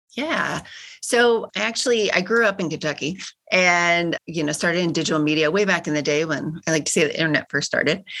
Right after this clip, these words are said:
I moved to California for a couple of years, did freelance web design. And after California, I came to Chicago and I just fell in love with the city. It had energy and great people. And I felt like there was a lot of great opportunity here. I figured I'd stay here for two years, go to New York,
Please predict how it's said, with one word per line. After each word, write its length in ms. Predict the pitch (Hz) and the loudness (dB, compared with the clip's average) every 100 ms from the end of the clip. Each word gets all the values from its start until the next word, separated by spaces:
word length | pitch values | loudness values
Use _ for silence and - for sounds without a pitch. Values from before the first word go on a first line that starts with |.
| - | 0
I 100 | 151 | 2
moved 180 | 185 196 | 2 0
to 60 | |
California 480 | - 220 226 196 185 | 2 2 4 2 2
for 120 | 190 | 2
a 60 | 175 | 0
couple 200 | 214 196 | 0 -2
of 80 | 175 | -2
years, 520 | 156 156 156 156 156 - | 0 2 2 0 -2 -4
did 160 | 170 | -4
freelance 420 | 170 156 147 147 - | 0 0 2 0 0
web 200 | 196 190 | 0 0
design. 600 | 175 180 170 165 160 151 | 0 4 4 2 0 -4
And 460 | 151 151 151 147 139 | -2 0 0 0 0
after 240 | 180 190 | -4 -4
California, 640 | 208 196 160 - 165 135 135 | -2 0 0 0 0 2 2
I 140 | - | 0
came 180 | - 143 | -2 -4
to 60 | |
Chicago 720 | 143 - - 131 135 131 127 - | -2 -2 0 0 2 0 0 -2
and 80 | 139 | 0
I 200 | 127 147 | 2 2
just 400 | 147 123 - - - | 0 -2 -6 -10 -2
fell 360 | 170 180 180 - | 2 2 2 0
in 160 | 143 | -2
love 140 | 135 - | -2 -2
with 100 | - | -8
the 80 | |
city. 360 | 123 - - - - - | -6 -6 -6 -10 -10 -4
It 120 | 170 | 0
had 320 | 170 147 139 | 4 2 2
energy 680 | 214 240 233 226 233 233 220 | 0 2 2 2 2 4 2
and 160 | - - | 2 -2
great 240 | 175 185 | -2 -2
people. 600 | - 226 220 208 202 202 - | -4 -2 2 2 2 0 -4
And 120 | 220 | -4
I 40 | 240 | 0
felt 160 | 294 | 2
like 140 | 294 277 | 0 0
there 60 | |
was 120 | 208 | -2
a 40 | 156 | 0
lot 180 | 143 156 | -2 -2
of 80 | |
great 200 | 160 147 | 2 2
opportunity 520 | 143 139 120 139 139 160 | 2 -2 -6 -4 -2 0
here. 320 | 156 170 180 - | 0 0 -2 -8
I 40 | |
figured 320 | - 190 180 | -6 0 2
I'd 160 | 151 147 | 2 2
stay 220 | - 147 | 2 2
here 160 | 151 143 | 2 -2
for 140 | - | -2
two 200 | 135 151 | -4 0
years, 420 | 147 143 165 196 | 2 2 2 2
go 140 | - 143 | 0 0
to 60 | |
New 100 | 139 | 0
York, 380 | 147 165 226 - | 0 4 2 0